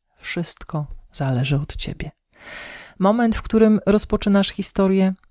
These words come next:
wydarzenie, którym ją otwierasz, słowa, gesty, reakcje, które przypisujesz postaci. Wszystko ma znaczenie. Wszystko ma wpływ na to, w jaki sposób,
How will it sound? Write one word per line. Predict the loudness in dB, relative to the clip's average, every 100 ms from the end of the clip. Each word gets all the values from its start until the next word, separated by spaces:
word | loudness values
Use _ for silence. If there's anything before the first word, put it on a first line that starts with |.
| -4
wydarzenie, | -2 0 0 2 2 2
którym | 0 2 4
ją | 4
otwierasz, | 2 0 0 0 -2 -6
słowa, | -6 -2 0 2 0
gesty, | 2 0 0 -2
reakcje, | -2 0 -2 -4 -6 -6
które | -8 -12
przypisujesz | -8 -6 -6 -6 -8 -4 -4 -4
postaci. | -8 -12 -10 -12 -12 -18 _ _ _ _ _
Wszystko | -4 -2 -2 -4 -4 -2
ma | -2 -2
znaczenie. | -2 -4 -4 -6 -8 -14 _ -20 -18 -16 -18 -20 -14
Wszystko | -4 -2 -4 -2 0
ma | 0
wpływ | -2 -2 -2 2
na | 2 2
to, | 0 -2
w | 2
jaki | 0 -2
sposób, | -6 0 0 0 -4 -4 -8